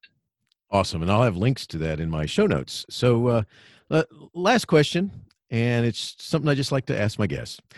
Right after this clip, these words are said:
Do you have a teacher in your past who made a difference in your life? If so, who was it? And what would you say if given the chance to say thank you?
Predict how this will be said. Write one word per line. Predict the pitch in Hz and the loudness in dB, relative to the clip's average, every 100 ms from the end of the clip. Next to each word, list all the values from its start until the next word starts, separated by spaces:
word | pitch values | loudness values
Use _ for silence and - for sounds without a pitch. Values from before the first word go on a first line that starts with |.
| - - _ | -20 -20 _
Do | - | 4
you | 202 | 6
have | 247 | 6
a | 180 | 6
teacher | 185 - 151 | 4 4 6
in | 135 | 6
your | 143 | 8
past | 139 143 147 | 8 6 4
who | 135 | 4
made | 120 | 4
a | 95 | 4
difference | 95 127 135 - | 2 2 0 2
in | |
your | 127 123 | 4 6
life? | 127 143 - - | 4 2 -4 -4
If | 113 | -2
so, | - 196 190 | 0 4 6
who | 135 185 | 6 6
was | 175 143 | 6 4
it? | 175 - | 2 -2
And | 117 123 | -2 2
what | 170 | 2
would | 175 | 2
you | 147 | 0
say | - 170 | 2 4
if | 143 | 4
given | - 123 | 2 2
the | 123 | 2
chance | 107 127 123 - - - | 0 0 -2 -8 -18 -8
to | 120 | 2
say | 147 123 | 4 4
thank | 151 - | 2 0
you? | - | -6